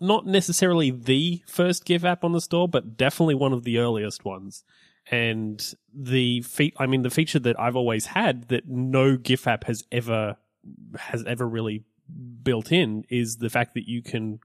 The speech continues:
create your own library and share from that library. All of the other ones that came out within the first, like, the first lot of gif keyboards and stuff like that,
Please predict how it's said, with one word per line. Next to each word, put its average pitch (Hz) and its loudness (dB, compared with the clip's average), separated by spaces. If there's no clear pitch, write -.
create 123 -4
your 139 2
own 139 2
library 107 -4
and 107 -8
share 120 0
from 110 -8
that 107 -6
library. 98 -8
All 143 6
of 131 2
the 131 2
other 143 4
ones 113 -2
that - -10
came 113 -4
out 113 -6
within 113 -6
the 107 -8
first, - -6
like, 104 -10
the 110 -10
first 139 -2
lot 123 0
of 113 -8
gif 120 0
keyboards 127 0
and 110 -8
stuff - -6
like 123 -6
that, 127 0